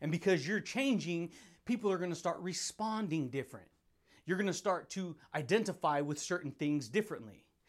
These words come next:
You're gonna start to act differently. You're gonna start to be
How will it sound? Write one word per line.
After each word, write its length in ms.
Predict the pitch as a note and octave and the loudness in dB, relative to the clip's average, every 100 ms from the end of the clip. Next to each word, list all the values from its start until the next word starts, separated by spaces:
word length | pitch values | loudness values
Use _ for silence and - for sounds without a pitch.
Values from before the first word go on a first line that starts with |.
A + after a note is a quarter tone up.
| - - | -16 -6
You're 100 | D#3 | -2
gonna 160 | F#3+ | 0
start 300 | D#3+ G#3+ F3 | 0 -2 -2
to 120 | - - | -4 -6
act 440 | G#3 A3+ A3 - - _ - | -2 -2 -4 -16 -20 _ -12
differently. 640 | A#2 C4 C4 - A#2+ G#2+ F#2 _ - | -2 -2 0 -6 -6 -10 -12 _ -4
You're 120 | E3+ | -2
gonna 200 | G#3 F#3+ | 0 -2
start 280 | - G3+ F3 | 0 -2 -2
to 200 | G#3 F3+ - - G#2 | -6 -6 -8 -20 -10
be 540 | - C4 G#3+ C#3 F#3 | -2 -2 0 -4 -8